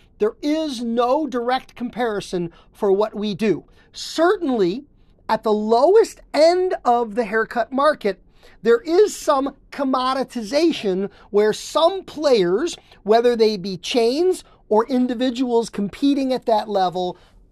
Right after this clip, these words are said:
do choose to play and compete on price. It's a choice. The market is a choice. If you choose to believe that your competition is other haircutters,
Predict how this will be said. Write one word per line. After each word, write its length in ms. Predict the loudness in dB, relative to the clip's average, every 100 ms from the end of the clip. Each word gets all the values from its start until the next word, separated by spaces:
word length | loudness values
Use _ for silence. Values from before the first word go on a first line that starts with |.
| -8
do 360 | 0 2 4
choose 380 | 2 0 0 0
to 100 | -4
play 280 | -6 0 0
and 140 | 0 -2
compete 300 | -6 -4 -4
on 180 | -4
price. 420 | -2 -2 -2 -4 -16 -20 -6
It's 240 | -4 -2 -2
a 80 | -2
choice. 600 | 0 2 0 -4 -18 -20 -18 -4
The 80 | -2
market 520 | 0 0 -2 -6 -8
is 220 | -6 -6
a 80 | -6
choice. 580 | -6 -2 -2 -4 -12 -18 -20 -10 -4
If 180 | -4 2
you 220 | 2 2
choose 560 | 0 4 4 4 0 -4
to 120 | -4
believe 800 | -4 -2 2 2 0 -6 -10 -14 -20 _
that 160 | -6 -2
your 320 | 2 4 4
competition 880 | 0 -4 -4 -6 -8 -8 -6 -6 -8 -6
is 280 | -6 -6 -4
other 260 | -2 0 0
haircutters, 680 | -2 -4 -4 -4 -2 -4